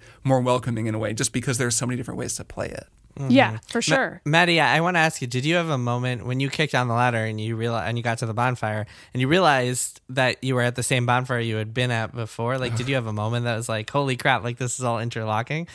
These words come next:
Speaker 3: 'Cause I
Speaker 2: Yeah.
Speaker 3: remember that moment being awesome and, like, being the moment that's like, "Holy shit, this level design is <laughs> on, like, a whole new
Speaker 1: Oh,
Speaker 3: plane."
Speaker 1: and Dark Souls still is, like, beyond all the other From games
Speaker 2: I
Speaker 1: for
Speaker 2: mean,
Speaker 1: that.
Speaker 2: I love that. I feel like I also had a lot of moments,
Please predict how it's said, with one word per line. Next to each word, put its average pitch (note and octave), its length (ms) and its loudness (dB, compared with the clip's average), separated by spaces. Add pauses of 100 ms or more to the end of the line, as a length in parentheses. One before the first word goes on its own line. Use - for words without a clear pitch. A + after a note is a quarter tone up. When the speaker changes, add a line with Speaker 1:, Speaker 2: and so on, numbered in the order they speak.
(200)
Speaker 3:
'Cause C3+ 120 6
I C#3 60 10
Speaker 2:
Yeah. E3+ 60 8
Speaker 3:
remember D#3 260 4
that C3+ 180 4
moment A#2 420 -2
being A2 400 -2
awesome A#2 460 0
and, G2+ 100 -6
like, G#2+ 280 -4
being A2+ 180 -4
the A2 80 -4
moment A#2 300 -4
that's G#2+ 160 -6
like, G#2+ 140 -6
"Holy C#3 240 0
shit, B2 200 -2
this A2 220 -6
level A#2+ 260 0
design A2 420 -2 (220)
is B2 180 0
<laughs> - 60 -6
on, C#3+ 220 0
like, A#2+ 180 -2
a F2+ 120 -6
whole A#2 260 -4
new A#2 380 -2
Speaker 1:
Oh, A2 100 -14
Speaker 3:
plane." C#3 280 4
Speaker 1:
and A2 80 0
Dark F3+ 180 4
Souls C#3 260 2
still D#3 400 2
is, A#2+ 260 0
like, B2+ 220 0
beyond B2+ 340 2
all C#3+ 200 6
the C#3 100 4
other B2+ 180 2
From B2 240 -2
games A#2+ 300 -2
Speaker 2:
I D#4 100 8
Speaker 1:
for E4+ 60 4
Speaker 2:
mean, E4+ 80 4
Speaker 1:
that. D#4 240 0 (100)
Speaker 2:
I D4 140 2
love D#4+ 380 0
that. A#3+ 560 -2
I C#4 120 2
feel E4+ 240 0
like F#4+ 160 0
I E4+ 140 0
also B3+ 380 -2
had A#3+ 220 -4
a A#3+ 60 -6
lot A3+ 220 -6
of A3+ 60 -10
moments, A3 440 -8